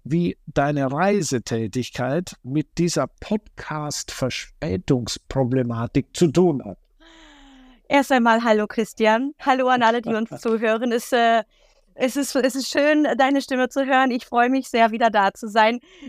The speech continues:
Speaker 2: Ähm, ich fühle mich furchtbar schuldig, denn ja, dass wir letzte Woche nach dem, äh, Spanien Grand Prix nicht aufgenommen haben, liegt an mir. Ich war, und jetzt ist, ich war nicht Urlaubs-Jenny, ich war ja beruflich unterwegs.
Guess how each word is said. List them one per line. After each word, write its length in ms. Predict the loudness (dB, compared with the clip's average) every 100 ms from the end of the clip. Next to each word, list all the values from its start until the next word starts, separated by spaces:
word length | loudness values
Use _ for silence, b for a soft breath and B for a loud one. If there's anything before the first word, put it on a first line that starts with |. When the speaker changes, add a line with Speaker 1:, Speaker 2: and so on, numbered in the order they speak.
| -14 -2
Speaker 2:
Ähm, 240 | 0 0 -2
ich 160 | -4
fühle 280 | -2 2 2
mich 200 | 0 -4
furchtbar 420 | -2 -2 -2 -4
schuldig, 460 | 0 0 0 -2 0
denn 180 | 2 4
ja, 180 | 4
dass 180 | 4 0
wir 80 | 0
letzte 380 | 0 0 -4 0
Woche 320 | 0 2 0 -2 _
nach 380 | -2 2 2 2
dem, 380 | 0 0 0 0
äh, 220 | 2 0
Spanien 480 | 0 2 4 2 0
Grand 280 | 0 0 -2
Prix 160 | -6
nicht 180 | -4 -2
aufgenommen 440 | -4 -2 -4 -4 -2
haben, 340 | -2 -2 -4 -10 _
liegt 320 | 0 0 2 2
an 220 | 2 2
mir. 320 | 0 0 0 -4
Ich 300 | -8 -4 0
war, 340 | 2 2 0 -6 _ _
und 180 | 0 2
jetzt 220 | 0 -2
ist, 220 | -6 -4
ich 200 | -6 0
war 160 | 2 4
nicht 200 | 0 0
Urlaubs-Jenny, 760 | 2 2 0 -2 -2 0 -2
ich 100 | 0
war 120 | 0 0
ja 100 | 0
beruflich 440 | -2 -6 -6 -8
unterwegs. 460 | -6 -6 -6 -10